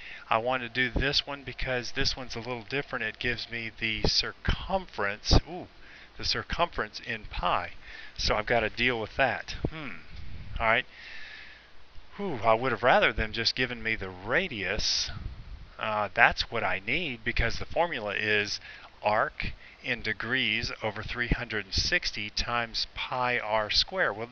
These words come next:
there's no circumference in this formula, so how am I gonna get the radius? Well, you know what? I'm gonna use the circumference formula I mentioned a minute ago. That was, um, either two pi r or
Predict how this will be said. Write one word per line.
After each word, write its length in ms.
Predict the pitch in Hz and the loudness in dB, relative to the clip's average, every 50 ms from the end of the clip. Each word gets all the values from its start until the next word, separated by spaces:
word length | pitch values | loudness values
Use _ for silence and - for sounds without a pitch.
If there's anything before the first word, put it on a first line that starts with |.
| 131 - - | -10 -6 -2
there's 200 | 156 160 147 - | 0 2 2 2
no 240 | 170 170 165 165 139 | 2 0 -2 0 0
circumference 800 | - - - 139 120 - - - - 180 - - 139 123 - - | 0 0 0 0 -2 -4 -4 -2 -2 -4 -2 -2 -4 -4 -4 -6
in 80 | - 220 | -8 -6
this 180 | 104 - - - - - | -4 -4 -4 -4 -2 -2
formula, 400 | 185 170 147 117 101 95 95 98 | -2 -2 -2 -2 -6 -6 -4 -2
so 320 | - - 123 117 113 107 - - - - - - | -2 0 2 0 0 0 -6 -10 -10 -10 -8 -4
how 240 | - - 175 170 170 | -2 2 2 4 4
am 80 | 170 165 | 4 4
I 80 | 151 | 2
gonna 160 | 143 143 131 127 | 2 2 -4 -2
get 160 | - 127 - | -4 -4 -4
the 80 | 113 | -4
radius? 720 | 104 104 127 147 160 156 135 113 101 101 110 - - - - - - - - - - - - | -2 0 2 2 2 2 -2 -2 -4 -2 -2 0 -2 -2 -4 -6 -12 -10 -10 -10 -10 -8 -6
Well, 100 | 156 143 | -4 -4
you 120 | 143 156 | -2 -2
know 80 | 165 160 | -2 0
what? 240 | 170 180 185 180 - | 2 0 0 0 -2
I'm 140 | - 151 151 | -2 -2 -2
gonna 140 | 156 143 139 | 0 -2 -4
use 280 | 135 139 143 131 - - | -2 -4 -2 -2 -2 -2
the 60 | 113 | -2
circumference 800 | - - 127 110 - - - - 214 226 - 190 160 - - | -2 -2 -2 -2 -4 -4 -2 -2 -2 0 0 -4 -2 -2 -4
formula 400 | - 117 110 101 104 110 113 123 | -6 -6 -10 -10 -8 -6 -2 0
I 80 | 127 123 | 0 0
mentioned 340 | 123 135 139 - - 127 113 | 0 0 0 0 -2 -2 -2
a 60 | 107 | -2
minute 220 | 139 175 202 185 | -2 0 0 0
ago. 360 | 131 - 101 90 87 98 110 - - - - - - - - - - - - - | -2 -2 -2 -2 0 0 -2 -4 -6 -16 -14 -12 -12 -12 -12 -12 -14 -10 -8 2
That 240 | - 123 127 120 107 | 8 8 8 8 8
was, 400 | 110 113 113 110 104 - - - | 4 -2 -2 -2 -2 -2 -2 0
um, 320 | 120 110 110 107 104 98 95 - - - - - - | 2 2 2 2 0 -6 -14 -14 -16 -16 -18 -14 -6
either 360 | - 147 143 135 120 110 104 - | -2 0 2 2 2 2 0 0
two 360 | - - - - 160 170 170 165 - | -2 -2 0 0 0 -2 -2 -4 -8
pi 460 | - - - 151 143 135 127 117 117 - - - | -10 -6 -4 0 2 2 2 2 -2 -4 6 8
r 520 | 151 165 160 123 98 92 95 113 127 - - - - - - - - - - - - - - - | 8 10 10 8 6 6 4 0 0 -2 -8 -12 -12 -14 -18 -18 -20 -20 -20 -20 -20 -20 -14 -6
or 520 | - 160 165 156 131 101 98 104 117 120 | 0 2 4 4 6 4 4 4 0 -2